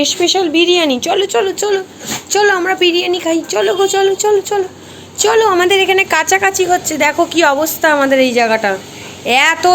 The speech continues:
জামা কাপড় আমার এখনও কাচা বাকি, আর এখানে কিছুটা কাচা হয়ে গেছে, সেগুলো এখন শোকানো হচ্ছে।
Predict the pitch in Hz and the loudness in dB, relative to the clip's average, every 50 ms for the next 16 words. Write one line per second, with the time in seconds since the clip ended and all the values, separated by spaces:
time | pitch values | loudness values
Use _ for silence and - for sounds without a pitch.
0 | 359 277 311 294 302 311 320 320 339 330 320 320 339 330 330 320 320 330 311 277 | 4 4 2 2 2 2 2 2 2 2 2 2 2 2 4 2 2 2 2 2
1 | 269 269 269 - 302 302 302 302 302 285 254 254 254 269 254 240 233 220 - - | 2 2 2 2 2 4 2 2 2 0 -2 0 2 0 2 2 0 -2 -2 -2
2 | 214 196 185 175 - - - - - - - - - - - 226 226 226 220 247 | -2 -2 -2 -4 -8 -16 -18 -18 -18 -18 -18 -18 -14 -8 -4 0 0 0 2 0
3 | 262 269 285 285 277 262 - 277 269 - 302 311 320 311 311 247 233 - 285 285 | 0 2 2 0 0 -2 -4 -2 0 2 2 2 2 2 2 0 0 2 0 0
4 | 269 233 233 240 254 262 269 285 285 285 330 330 320 - 254 240 233 240 247 247 | 2 4 4 4 4 4 4 2 2 4 2 2 2 2 2 2 2 2 2 2
5 | 247 233 247 254 254 254 254 247 - - - - - - - - - - - - | 2 2 2 0 0 0 -2 -4 -6 -12 -14 -14 -14 -16 -16 -14 -12 -8 -4 0
6 | 240 233 240 233 233 240 240 226 220 202 - - - - 196 | 0 2 2 2 2 2 0 0 0 -2 -4 -8 -10 -6 -4